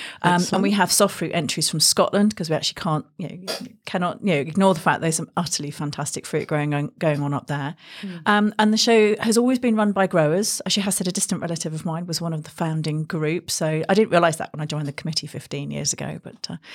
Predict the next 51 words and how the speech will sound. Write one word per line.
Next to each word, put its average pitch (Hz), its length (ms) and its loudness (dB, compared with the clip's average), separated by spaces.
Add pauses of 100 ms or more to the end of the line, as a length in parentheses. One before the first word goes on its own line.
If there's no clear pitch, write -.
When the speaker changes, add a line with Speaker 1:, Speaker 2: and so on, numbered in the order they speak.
(300)
Speaker 1:
it, 226 200 4
it's 262 260 2
lovely. 151 400 2
It, 190 120 0
the 196 240 6
whole 240 160 4
thing 214 140 0
is 160 80 0
that 190 120 -6
we 202 140 4
are 190 180 6
a 175 40 0
show 160 220 0
that 165 120 -2
is 160 160 0
delivered 160 380 2
by 170 200 4
growers 151 420 0
for 143 200 -6
growers. 139 440 -8 (380)
So 160 220 2
it 156 140 4
is 160 100 2
all 196 220 4
about 156 260 0
having 151 220 -6
the 151 80 -2
latest 165 260 -2
machinery, 180 440 0
the 156 60 -2
latest 143 260 -2
technology, 190 600 2
the 160 100 -2
latest 170 440 2
advice. 185 480 0 (380)
Um, 180 280 2
we 214 160 6
were 196 100 2
started 220 560 4
to 185 120 0
impress 180 380 0
the 190 80 -4
buyer 190 260 4
from 196 160 0
Selfridges, 196 640 0
who 160 120 0
at - 80 -4
the 175 60 -4
time 185 280 0
was 156 140 -2
the 156 300 2